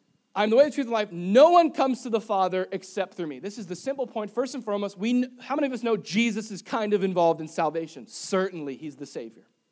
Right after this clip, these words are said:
We have another no one, though, in John six, which says, "No one can come to me unless the Father who sent me draws him."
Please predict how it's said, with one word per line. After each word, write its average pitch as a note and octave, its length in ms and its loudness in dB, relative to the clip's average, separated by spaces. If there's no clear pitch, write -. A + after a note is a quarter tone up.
We F#3+ 100 -8
have A#3 80 4
another A#3 300 0
no F#3 180 -2
one, D#3 180 -4
though, D#3+ 200 -4
in D#3+ 160 -10
John D#3+ 240 -6
six, - 560 -12
which E3 120 -8
says, D#3+ 440 -8
"No F3+ 280 -2
one C4 240 0
can G#3 200 -8
come D#4+ 300 0
to F#3+ 80 0
me D#3+ 320 -8
unless C#3 260 -12
the D#3 100 -14
Father A#2+ 400 -10
who C#3+ 60 -18
sent G#2 220 -18
me B2+ 140 -18
draws A#3+ 360 -16
him." G2 180 -20